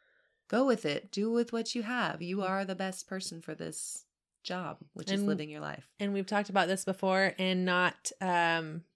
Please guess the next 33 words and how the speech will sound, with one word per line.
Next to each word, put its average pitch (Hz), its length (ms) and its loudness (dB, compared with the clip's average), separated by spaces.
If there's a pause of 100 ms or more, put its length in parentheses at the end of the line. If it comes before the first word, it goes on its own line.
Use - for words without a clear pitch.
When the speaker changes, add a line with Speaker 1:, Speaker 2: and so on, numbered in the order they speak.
(280)
Speaker 2:
being 190 160 2
a 175 40 2
perfectionist - 840 0 (440)
and 165 380 -2
being 175 220 0
okay 185 280 4
with 180 400 0 (260)
B 190 140 2
minus 175 340 0
work - 360 -2 (520)
and 170 400 2
Speaker 1:
Mm-hmm. 185 60 0
Speaker 2:
just 165 240 -4
getting 175 260 2
out, 175 240 0
getting 190 220 2
it 185 60 2
out 185 200 0
there. - 280 -6
If 170 180 0
Speaker 1:
Mm-hmm. - 100 -8
Speaker 2:
we 185 480 4 (220)
were, 175 520 4
I, 190 440 6 (340)
both 214 200 2
of - 60 -8
us 147 120 -4
kinda 156 220 -6
have 165 260 0
some 165 180 -4
perfectionistic 175 760 0
tendencies. 208 520 2
Speaker 1:
Mm-hmm. 196 160 -4